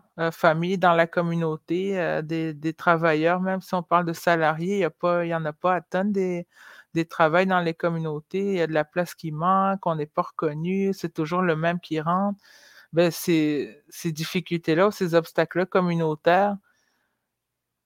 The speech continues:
ben, je pense qu'il se-, il serait plus facile à dépasser si, euh, on essayait d'avoir un, un peu l'avis de tout le monde, puis, euh, de, de se dire, « OK, ben maintenant, on se fait un plan, puis on, on change les, euh,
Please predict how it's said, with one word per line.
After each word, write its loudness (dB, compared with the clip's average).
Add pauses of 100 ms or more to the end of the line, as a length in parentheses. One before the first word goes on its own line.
ben, 8
je -4
pense 0
qu'il -6
se-, -4
il -2
serait 2
plus 0
facile 2
à 2
dépasser -4
si, -4
euh, -4 (600)
on 2
essayait 0
d'avoir 4
un, -2
un -2
peu -4
l'avis 4
de -4
tout -4
le -2
monde, -4
puis, -2
euh, 0
de, -4
de -2
se -8
dire, « 0
OK, 4
ben 4
maintenant, -2
on -6
se -14
fait 2
un 4
plan, 2
puis -2
on, -2
on -2
change 0
les, 2
euh, 0